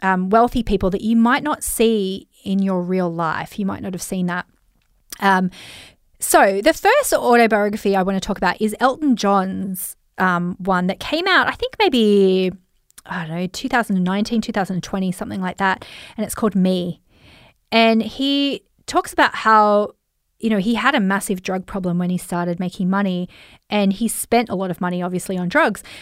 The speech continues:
But then as he became more sober, he started spending on, uh, flowers and extra houses and art, and didn't even really look ever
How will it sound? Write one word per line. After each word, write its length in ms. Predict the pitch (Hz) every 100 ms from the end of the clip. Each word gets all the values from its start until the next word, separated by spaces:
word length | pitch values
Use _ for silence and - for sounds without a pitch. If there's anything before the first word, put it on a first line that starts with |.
| -
But 160 | 277 226 -
then 500 | 392 440 233 196 -
as 280 | 240 294 -
he 100 | 254
became 680 | 233 - - 214 208 208 202
more 260 | 208 196 190
sober, 720 | - - 311 370 247 175 175 - - _ -
he 260 | - 269 277
started 600 | - 220 208 208 190 -
spending 1120 | - - 208 202 202 190 196 185 180 185 - _ -
on, 800 | 180 180 175 175 175 180 180 180 - _ _ _ _ -
uh, 520 | 180 170 170 170 175 208 _
flowers 1000 | - - - 320 302 226 190 185 185 180
and 120 | 214 214
extra 300 | - - 294
houses 540 | 320 311 269 214 180
and 160 | 202 - -
art, 540 | 269 233 185 175 -
and 580 | - 202 196 196 190 -
didn't 340 | - 277 339 262 -
even 420 | 240 233 220 208
really 400 | 202 220 214 208
look 580 | 196 339 - - - - _ _ _ _ -
ever 420 | 190 180 170